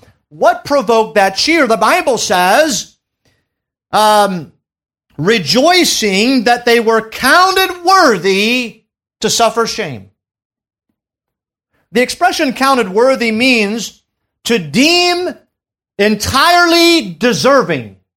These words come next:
Uh, uh, so are you saying, Pastor, that they thought that they deserved to be beaten? No, that's not what I'm saying. In other words, what they're saying is they were counted worthy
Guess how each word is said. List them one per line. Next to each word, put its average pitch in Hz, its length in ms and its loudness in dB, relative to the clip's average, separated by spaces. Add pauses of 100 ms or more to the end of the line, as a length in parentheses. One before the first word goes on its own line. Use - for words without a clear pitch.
(2500)
Uh, 185 420 0
uh, 143 60 -6
so 131 140 -4
are 202 120 4
you 285 140 2
saying, 294 360 0
Pastor, 294 440 0
that 208 200 0
they 240 180 2
thought 254 300 0
that 220 100 -4
they 208 80 0
deserved 180 440 -2
to 214 60 -4
be 196 100 -2
beaten? 254 420 -4
No, 220 120 0
that's 185 160 -2
not 233 140 -4
what 180 100 -4
I'm 156 100 -8
saying. 147 400 -10 (2500)
In 208 60 -10
other 233 140 0
words, 190 320 2
what 175 100 -4
they're 175 100 -4
saying 220 340 -2
is 160 140 -4
they 190 100 -2
were 175 160 0
counted 196 460 -2
worthy 269 1080 0